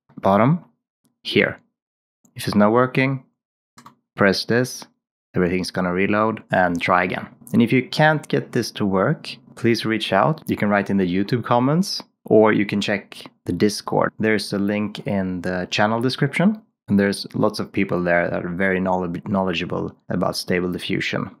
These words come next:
So come join us and, um, share your art and animations, get feedback, whatever. Get support. It's a great group of people. Okay, let me show you an example of how you could start your animation.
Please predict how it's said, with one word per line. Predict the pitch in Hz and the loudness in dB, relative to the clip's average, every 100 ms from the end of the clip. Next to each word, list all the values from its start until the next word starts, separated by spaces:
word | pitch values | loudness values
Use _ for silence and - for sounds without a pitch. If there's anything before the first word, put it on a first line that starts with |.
| _ - | _ -6
So | - 95 | 0 2
come | - 98 92 | 2 0 0
join | 95 107 127 | 0 0 0
us | 180 196 - | 0 -2 -4
and, | 123 120 120 | -2 -2 -2
um, | 120 120 117 120 - | -2 -4 -4 -8 -6
share | - - 104 113 | -2 2 4 4
your | 113 113 | 2 0
art | 107 113 117 - | 2 2 -2 -4
and | 107 | -2
animations, | 107 104 110 113 - 113 113 107 | 0 -2 -2 -4 -4 -4 -4 -6
get | - 101 | -2 -4
feedback, | - 110 104 95 101 104 - - - - _ _ _ | -2 -2 -2 2 2 0 -4 -18 -20 -20 _ _ _
whatever. | 104 98 90 - - _ _ _ _ - | 4 6 4 -2 -8 _ _ _ _ -4
Get | 104 - | -2 -2
support. | 87 - 90 - - - | -4 -2 -2 -2 -8 -12
It's | - - | -14 -6
a | |
great | 104 104 98 | 4 4 4
group | 87 82 | -2 -2
of | 82 | -6
people. | - 87 - - - _ | -6 -6 -6 -8 -12 _
Okay, | 139 151 | -6 -2
let | 120 156 | -2 0
me | 202 | 0
show | 226 220 | 0 -2
you | 170 | -2
an | 139 | -4
example | - 120 117 - 98 | -4 -4 -4 -4 -6
of | 92 | -4
how | - 95 | -6 -4
you | 92 92 82 | -4 -6 -10
could | - 90 85 | -10 -10 -8
start | - - - 92 - - | -12 -10 -6 -4 -6 -8
your | 85 | -8
animation. | 85 82 82 82 80 - - | -8 -8 -10 -10 -10 -10 -12